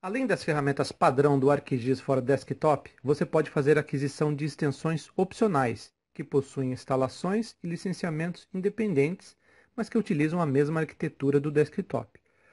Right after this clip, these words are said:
ou seja, ferramentas que irão rodar nos aplicativos ArcMap, ArcCatalog e ArcToolbox.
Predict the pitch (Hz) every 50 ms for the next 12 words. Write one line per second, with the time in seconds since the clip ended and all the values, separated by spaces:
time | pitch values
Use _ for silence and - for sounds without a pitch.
0 | _ _ _ 139 139 139 - - 135 135 143 147 185 214 226 - _ _ _ _
1 | - 175 156 151 131 131 143 139 - 170 - - - 143 139 143 139 156 208 180
2 | 139 139 139 151 160 147 135 143 - - 135 131 - 135 127 - - 127 117 107
3 | 113 107 - - - 175 151 143 - 151 131 127 131 160 - _ - - - _
4 | _ _ _ - 175 175 - 180 - - 143 135 131 - - 156 160 170 - _
5 | _ _ 170 160 139 123 - - - - 165 160 139 127 127 - _ - - -
6 | -